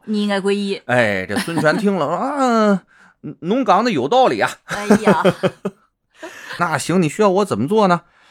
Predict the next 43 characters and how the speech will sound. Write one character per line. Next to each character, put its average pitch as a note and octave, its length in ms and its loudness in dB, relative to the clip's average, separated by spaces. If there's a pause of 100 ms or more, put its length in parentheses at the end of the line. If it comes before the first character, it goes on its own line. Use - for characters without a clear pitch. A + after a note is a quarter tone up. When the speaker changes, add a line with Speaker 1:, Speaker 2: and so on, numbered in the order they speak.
Speaker 2:
这 F#2 120 -8
康 G#2+ 200 -4
僧 G#2 200 -4
会 G2+ 160 -2
说 F#2+ 180 -2
啊 F2 80 -2
，“你 G2 80 0
看， C#3 260 0
我 F2+ 160 -2
从 A2+ 160 -4
西 G#3 300 -2
域 E3 220 0
那 F#2 120 0
块 E2+ 140 -6
儿 - 100 -6
请 - 360 -10
来 D#2+ 120 -2
了 A#2+ 120 -2
十 - 500 -2
三 G3 340 0
枚 C3+ 360 0
的 F#2 160 -2
佛 A#2+ 420 -4
祖 D#3 240 -6
舍 - 480 -8
利。 G2+ 240 -12 (140)
Speaker 1:
嗯。 D#4+ 360 -6 (260)
Speaker 2:
你 A2 100 -2
这 F#3 120 4
么 G2+ 140 -2
着 D2 80 -8
啊， C#2 300 -12 (400)
你 G2+ 340 -2 (100)
捐 E3+ 280 2
资 F3+ 300 -4 (100)
啊， - 320 -20
咱 F2+ 100 -4
们 C#3+ 100 -4
盖 G2 220 -4
十 D3+ 400 -6
三 G3+ 380 -2
座 B2 280 -4
塔， - 540 -12